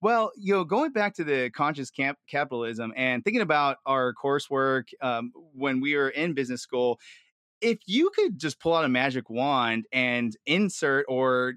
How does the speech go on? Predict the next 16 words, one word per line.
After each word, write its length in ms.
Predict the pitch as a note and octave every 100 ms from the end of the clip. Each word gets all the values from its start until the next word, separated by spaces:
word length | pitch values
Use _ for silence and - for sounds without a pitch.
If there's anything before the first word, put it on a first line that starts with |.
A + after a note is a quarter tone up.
| -
modify 880 | E3+ C#3 C#3 D#3+ D3 C#3 C3 B2+ B2
the, 540 | B2+ B2 A#2+ A#2 A2+ G#2+ _ -
uh, 140 | C3 A#2
curriculum 840 | - F#3+ G3+ C#3 A#2 A2 A2 A2 -
of, 400 | C3+ B2+ A#2 B2
of 300 | C3 A#2+ A#2
Rice 240 | B2 B2 A#2+
Business 500 | B2+ A2+ A#2+ A#2 A#2 - - _ _ _ _ _ _ -
as 220 | E3+ D#3+
a 100 | D#3
function 340 | C#3 G3+ G3+ E3
of 200 | C#3+ B2
the 120 | C#3
philosophy 540 | - C3 D3 E3+ C#3
that 240 | B2+ B2+ B2+
you're, 480 | B2+ B2+ B2 A#2+